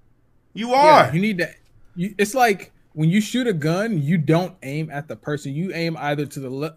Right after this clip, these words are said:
Speaker 2: to top left, top right, bottom left, bottom right. Depends on where the gun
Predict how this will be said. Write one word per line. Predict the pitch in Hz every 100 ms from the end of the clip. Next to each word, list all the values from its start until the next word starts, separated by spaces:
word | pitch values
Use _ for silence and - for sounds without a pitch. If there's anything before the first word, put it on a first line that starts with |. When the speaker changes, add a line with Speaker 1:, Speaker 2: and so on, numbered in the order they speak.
| -
Speaker 2:
to | 135
top | - 185 196 170
left, | 170 196 214 _ _ -
top | 165 160 165
right, | 170 202 - 127
bottom | 151 175 180
left, | 175 185 160
bottom | 139 170 165
right. | 175
Depends | 156 160 269
on | 254 208
where | 220
the | 190
gun | 156 143 190 226 214